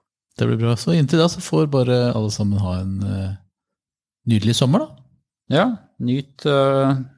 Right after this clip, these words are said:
Speaker 2: nyt optimismen og pessimismen og det man, eh, <laughs> måtte ønske å nære seg med. Takk for i dag til alle som kom. Takk til dere som lytter og har vært med oss hele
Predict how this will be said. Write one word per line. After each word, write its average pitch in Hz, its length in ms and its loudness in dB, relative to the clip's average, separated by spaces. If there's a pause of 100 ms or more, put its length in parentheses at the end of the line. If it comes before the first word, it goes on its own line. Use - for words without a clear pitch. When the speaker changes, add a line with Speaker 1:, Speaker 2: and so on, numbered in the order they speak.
Speaker 2:
nyt 123 300 -2
optimismen 127 840 -2
og 123 260 -2
pessimismen 117 760 -2
og 120 120 -4
det 110 120 -2
man, 110 280 -4
eh, - 680 -6
<laughs> - 400 -6
måtte 117 300 -4 (580)
ønske 127 300 -2
å 127 80 4
nære 117 240 4
seg 117 200 0
med. 139 180 0 (1000)
Takk 170 280 0 (260)
for 170 220 0
i 160 160 -2
dag 156 320 0
til 165 100 -2
alle 131 220 2
som 131 180 0
kom. 143 260 2
Takk 139 240 0
til 131 120 -6
dere 120 240 4
som 123 240 0
lytter 123 360 -2
og 123 140 -4
har 113 80 -6
vært - 120 -20
med 107 100 -10
oss - 100 -14
hele 98 260 -6